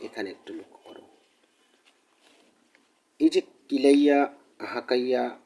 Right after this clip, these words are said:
এই যে একটা স-, ছন্দ লিখেছিলাম, "কিলাইয়া হাকাইয়া ডাকাত মারিলে দেশে শান্তি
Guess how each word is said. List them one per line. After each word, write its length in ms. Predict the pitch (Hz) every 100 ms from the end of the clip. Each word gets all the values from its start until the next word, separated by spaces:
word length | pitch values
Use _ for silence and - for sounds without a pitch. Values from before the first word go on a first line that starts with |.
| _ - _ _
এই 80 | 117
যে 60 | 117
একটা 220 | - 113
স-, 300 | - 107 -
ছন্দ 200 | - 110
লিখেছিলাম, 440 | 104 110 107 110 113
"কিলাইয়া 480 | - 120 123 127 127
হাকাইয়া 460 | - 101 - 113 113
ডাকাত 500 | 101 104 - 120 -
মারিলে 460 | 101 101 113 117 110
দেশে 300 | - 104 -
শান্তি 440 | - - 98 92